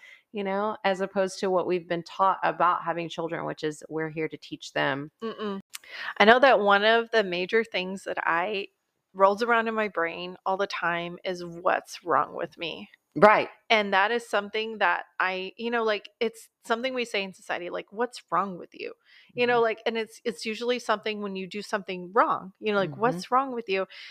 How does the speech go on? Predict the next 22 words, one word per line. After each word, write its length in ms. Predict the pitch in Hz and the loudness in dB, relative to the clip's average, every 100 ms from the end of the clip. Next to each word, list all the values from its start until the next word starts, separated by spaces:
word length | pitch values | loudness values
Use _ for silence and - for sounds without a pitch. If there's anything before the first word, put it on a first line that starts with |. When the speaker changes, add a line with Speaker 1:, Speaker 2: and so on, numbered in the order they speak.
| - - | -10 0
Speaker 2:
And 180 | 226 220 | 0 2
so 180 | 233 214 | 0 0
whenever 360 | 208 226 247 254 | 0 -4 -2 -4
we 140 | 233 | -6
talk 300 | - 214 214 | -4 -4 -2
about, 360 | 208 190 185 - | 0 2 2 -2
you 140 | 214 202 | -6 -4
know, 120 | 190 | -2
brokenness 680 | - 202 220 190 175 175 - | 0 0 -2 -6 -4 -4 -6
and 380 | 190 175 170 190 | -10 -8 -10 0
wrongness, 760 | 208 196 185 175 175 180 - 208 | 2 2 0 -2 -2 -4 -8 -6
you 120 | 196 | -2
know, 160 | 190 180 | 0 0
and 120 | 180 | 0
all 260 | - 202 | 0 2
of 120 | 202 196 | 0 2
Speaker 1:
Mm-hmm. 20 | |
Speaker 2:
those 260 | 196 190 | 2 0
kinds 300 | - 196 180 | -4 -4 -2
of 120 | 175 - | -4 -6
things, 560 | 220 233 208 190 - _ - - - _ - | -2 -2 -2 -6 -12 _ -20 -20 -20 _ -8
that 400 | 190 196 226 277 | 2 4 4 2